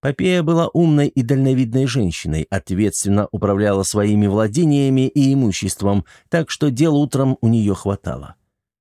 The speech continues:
У неё было кольцо с печаткой, личный секретарь и свои посыльные. Я держал своих гонцов отдельно от посыльных Попеи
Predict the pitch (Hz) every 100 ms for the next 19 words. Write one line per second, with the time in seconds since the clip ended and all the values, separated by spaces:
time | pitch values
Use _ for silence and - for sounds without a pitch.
0 | - 104 104 95 92 80 95 87 92 85
1 | - 87 - 90 - 123 127 - 87 78
2 | - 104 113 98 - 101 90 101 95 101
3 | 104 104 98 - 104 98 90 110 113 101
4 | 78 62 - - _ _ _ _ _ _
5 | - 123 185 156 160 180 175 - 156 151
6 | 110 123 120 - 135 123 107 120 117 110
7 | 110 117 104 117 107 107 - 113 107 160
8 | 143 90